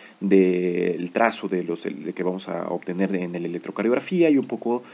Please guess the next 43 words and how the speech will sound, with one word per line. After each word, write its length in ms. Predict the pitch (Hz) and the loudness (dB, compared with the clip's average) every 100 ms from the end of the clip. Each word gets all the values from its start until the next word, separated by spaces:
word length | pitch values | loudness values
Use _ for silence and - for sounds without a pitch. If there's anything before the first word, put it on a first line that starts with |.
| - - - | -20 -12 0
y 60 | |
algunas 240 | 107 123 - | 2 2 0
conclusiones 540 | 107 98 95 110 113 | -2 -2 0 0 0
que 100 | - | 0
yo 100 | 92 | -2
considero 380 | 113 113 98 98 | -2 -4 -4 -4
que 80 | - | -4
son 120 | 98 | -6
importantes 680 | 98 95 95 101 104 101 - | -4 -4 -2 2 2 0 -4
para, 320 | - 85 - - - - _ - | -6 -4 -8 -14 -20 -20 _ -8
para, 340 | 87 85 87 | -6 -4 -6
eh, 140 | 82 76 | -8 -6
para 160 | 87 | -6
ustedes 440 | 87 - 110 120 113 | -6 0 0 2 -6
y, 300 | 90 87 90 - | -8 -8 -10 -10
y 100 | 95 | -8
para 180 | - 90 | -6 -8
que 80 | |
se 120 | - 92 | -6 2
lleven 240 | 98 95 | 4 4
a 60 | 87 | -2
casa. 360 | - - - - _ - _ - _ _ _ _ - - - - | -8 -10 -10 -12 _ -20 _ -20 _ _ _ _ -20 -20 -20 0
El 100 | 104 | 0
objetivo 380 | 101 107 127 123 | 0 -2 2 4
de 80 | 110 | 4
esta 140 | 120 | 2
clase, 260 | 117 120 117 | -2 0 0
vamos 180 | 104 | -2
a 60 | 107 | -4
tener 200 | 90 95 | -6 -4
unos 180 | 101 101 | -4 -4
objetivos 420 | 92 98 98 98 | -8 -4 -4 -4
ambiciosos. 640 | 90 87 87 - 117 117 | -6 -6 -6 2 2 2
Hay 120 | 110 101 | -2 -2
que 120 | 101 | -2
conocer 380 | 92 90 - 95 | -2 -2 0 2
la 100 | 92 | 0
historia 320 | 95 101 101 | 0 2 2
del 100 | 98 | 2
cerebro 260 | 95 92 | -2 0
de 80 | 95 | 0
la 40 | 90 | 0
electrocardiografía, 960 | 87 - - - 87 90 104 147 120 | -4 -6 -8 -4 -4 -4 2 2 2